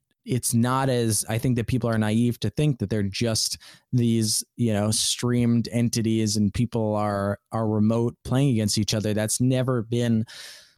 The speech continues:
the goal of all this. So it, it might come in like, and, and, you know, we, we talked about it a little before we started this podcast, the um, in Vegas, you know, in Atlantic City, in,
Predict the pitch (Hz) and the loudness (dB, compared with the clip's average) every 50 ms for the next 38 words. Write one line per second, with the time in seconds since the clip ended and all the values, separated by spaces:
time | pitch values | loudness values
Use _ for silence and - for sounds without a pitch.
0 | _ _ - 135 131 123 104 - 135 139 170 208 208 170 143 120 110 113 107 107 | _ _ -8 -4 -4 -4 -2 -2 0 0 2 2 2 2 2 2 2 2 0 0
1 | 107 104 107 113 127 - - 147 139 143 151 156 160 156 - 151 160 160 160 170 | 0 0 0 0 0 0 0 0 0 0 0 0 -2 -2 0 0 0 2 2 0
2 | 170 160 - 143 139 147 151 147 139 127 120 117 117 - - - _ 139 139 135 | 0 0 0 0 2 2 2 2 2 2 2 0 -2 -4 -6 -6 _ -2 0 2
3 | 139 135 131 131 127 - - _ - 127 123 123 123 120 113 110 113 113 117 - | 2 2 2 2 0 -2 -6 _ 0 2 2 2 2 2 2 2 0 0 -2 -4
4 | - - 120 123 127 117 - - 131 123 123 - 135 123 123 - 123 113 117 113 | -6 -4 -2 0 0 -2 -2 -2 -2 -2 0 0 -2 -2 -2 -2 -2 -2 0 0
5 | 113 110 110 107 110 110 101 110 104 - 123 117 113 110 - - 113 110 131 143 | 0 0 0 0 0 0 -2 -2 -4 -2 -2 -2 0 -2 -2 0 0 0 0 0
6 | 113 107 98 - - 110 101 95 90 - - 104 98 95 - - - 110 104 104 | 0 -2 -4 -4 -4 -4 -4 -4 -4 -4 -4 -2 -2 -2 -4 -4 -2 0 0 2
7 | 104 104 104 110 - _ _ _ _ - 117 110 104 101 101 101 98 98 - 117 | 2 2 0 -2 -4 _ _ _ _ -6 -4 -2 -2 0 0 0 0 0 0 0
8 | 117 113 101 110 107 120 117 123 127 123 123 120 - - - - - - - - | 0 2 2 0 0 0 0 0 0 0 0 0 0 -2 -4 -6 -8 -16 -20 -20
9 | _ _ _ - 117 110 113 113 117 117 117 117 101 104 110 120 120 117 - - | _ _ _ -2 -2 0 0 2 0 0 0 -2 -2 -2 0 0 0 -2 -2 -2
10 | - 123 120 127 123 120 120 120 123 123 - _ _ _ _ _ _ - 110 120 | -2 0 0 2 2 2 2 2 2 0 -2 _ _ _ _ _ _ -4 -2 -2
11 | 117 113 113 123 120 117 120 - | 0 2 2 2 2 2 0 -2